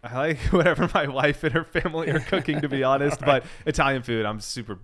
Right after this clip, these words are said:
Speaker 2: Italian
Speaker 1: you know,
Speaker 2: food, yeah.
Speaker 1: blessed. Like, we have amazing food
Speaker 2: By the
Speaker 1: in
Speaker 2: way,
Speaker 1: the,
Speaker 2: I met,
Speaker 1: in our
Speaker 2: I
Speaker 1: area.
Speaker 2: met, I met your mom, uh, the last, one of the streams you were at. What a nice lady.
Speaker 1: Yeah,
Speaker 2: Gosh,
Speaker 1: she's great.
Speaker 2: damn, she's
Speaker 1: Super
Speaker 2: nice.
Speaker 1: supportive.
Speaker 2: She's so cool.
Speaker 1: Yeah, very
Speaker 2: Uh,
Speaker 1: positive.
Speaker 2: do you have a favorite hobby besides poker? Yeah, that wouldn't be a hobby.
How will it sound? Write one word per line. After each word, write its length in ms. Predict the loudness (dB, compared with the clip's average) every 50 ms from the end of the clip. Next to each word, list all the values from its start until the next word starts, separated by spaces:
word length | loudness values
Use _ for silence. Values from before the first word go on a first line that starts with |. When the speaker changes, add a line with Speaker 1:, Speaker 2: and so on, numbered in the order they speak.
| -18 -14
Speaker 2:
Italian 240 | -8 -6 -4 -4 -4
Speaker 1:
you 40 | -6
know, 40 |
Speaker 2:
food, 200 | -8 -10 -10 -6
yeah. 60 | -4 -2
Speaker 1:
blessed. 340 | 0 0 0 -2 -4 -6
Like, 160 | -8 -8 -6 -6
we 80 | -6
have 140 | -6 -6 -8 -10 _ _ -6
amazing 380 | -2 0 0 0 0 -2 -6
food 140 | -6 -4 -2
Speaker 2:
By 80 | 0 0
the 40 |
Speaker 1:
in 60 | 0 0
Speaker 2:
way, 60 | 0
Speaker 1:
the, 40 | 0
Speaker 2:
I 20 | -2
met, 120 | -2 -2 -4
Speaker 1:
in 40 |
our 60 | -4 -4
Speaker 2:
I 80 | -4
Speaker 1:
area. 280 | -4 -4 -2 -2 -2 -2
Speaker 2:
met, 180 | -4 -6 -10 _ -10
I 60 | -8
met 240 | -8 -8 -8 -8 -10
your 80 | -8
mom, 460 | -6 -6 -4 -6 -6 -6 -8 -10 -12 -12
uh, 520 | -12 -10 -10 -8 -8 -8 -6 -6 -8 -8 -10 -12
the 100 | -12 -10
last, 320 | -6 -6 -6 -6 -8 -12 -16 _
one 160 | -10 -10 -10
of 40 | -10
the 60 | -10
streams 300 | -12 -12 -12 -12 -10 -10
you 60 | -10
were 40 | -10
at. 100 | -10 -10
What 120 | -12 -10
a 60 | -10 -10
nice 280 | -10 -10 -10 -12 -12
lady. 220 | -14 -14 -12 -10 -6
Speaker 1:
Yeah, 400 | -2 0 0 0 0 -2 -4 -6 -10
Speaker 2:
Gosh, 180 | -14 -12 -10 -8
Speaker 1:
she's 140 | -8 -8 -6
great. 180 | -6 -4 -4
Speaker 2:
damn, 220 | -4 -4 -6 -8 -10
she's 180 | -12 -12 -8
Speaker 1:
Super 220 | -4 -2 -2 -2 -2
Speaker 2:
nice. 100 | -4 -6
Speaker 1:
supportive. 540 | -6 -6 -6 -6 -6 -6 -6 -8 -10 -12
Speaker 2:
She's 160 | -12 -10 -8 -6
so 160 | -6 -8 -8
cool. 260 | -8 -12 -14 -14 -12 -8
Speaker 1:
Yeah, 300 | -6 -4 -4 -4 -2 -2
very 120 | 0 0 2 2 0
Speaker 2:
Uh, 20 |
Speaker 1:
positive. 360 | 0 0 0 -2 -2 -6 -6
Speaker 2:
do 60 | -4
you 60 | -4 -2
have 100 | -2 -4
a 40 |
favorite 280 | -4 -6 -6 -6 -6 -6
hobby 320 | -6 -6 -6 -6 -8 -10 _ _ _ _ _ _ _ _ _ _
besides 280 | -20 -14 -14 -14 -14 -12
poker? 340 | -14 -14 -14 -14 -16 -18 -20 _ _ _ _ _ _ _ _ _ _ _ -20 _ _ _ _ _ -12
Yeah, 100 | -8 -6
that 120 | -6 -6 -6
wouldn't 140 | -6 -8
be 80 | -8 -10
a 40 | -10
hobby. 360 | -8 -10 -10 -10 -12 -16 -18